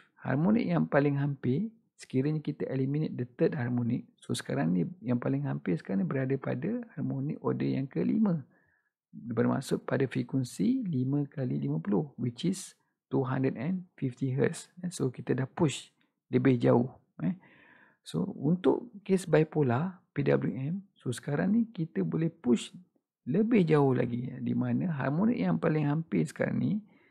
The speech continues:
since kita design kita punya triangular berada pada, contoh dia pada, pada hundred K, so then harmonik yang paling hampir sekarang ni kita dah push jauh,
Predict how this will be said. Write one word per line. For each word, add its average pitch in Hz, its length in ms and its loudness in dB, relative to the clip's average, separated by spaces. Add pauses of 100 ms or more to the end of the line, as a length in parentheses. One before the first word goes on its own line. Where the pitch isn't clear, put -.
(300)
since 190 240 0
kita 160 560 -2
design 156 560 2
kita 156 240 0
punya 151 200 0
triangular 147 440 0
berada 147 360 0
pada, 127 280 -6
contoh 139 440 2
dia 180 120 0
pada, 139 240 0
pada 135 240 -4
hundred 135 320 -2 (120)
K, 190 280 -6 (320)
so - 160 -10
then 160 240 0
harmonik 160 480 2
yang 190 80 0
paling 185 200 0
hampir 190 360 0
sekarang 170 360 -2
ni 190 40 2
kita 165 240 -4
dah 147 120 0
push - 440 0
jauh, 135 320 4